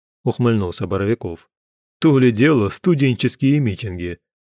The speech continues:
Они ведь обычно собираются здесь, у фонтана. Моему роду принадлежит дом на площади Бастилии.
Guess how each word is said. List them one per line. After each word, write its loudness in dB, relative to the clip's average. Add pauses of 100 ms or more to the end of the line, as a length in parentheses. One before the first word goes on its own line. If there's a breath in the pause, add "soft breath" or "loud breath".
(120)
Они 2
ведь -4
обычно 0
собираются 4
здесь, -2
у -2
фонтана. -2 (600)
Моему 4
роду 4
принадлежит 2
дом 2
на 0
площади -2
Бастилии. -6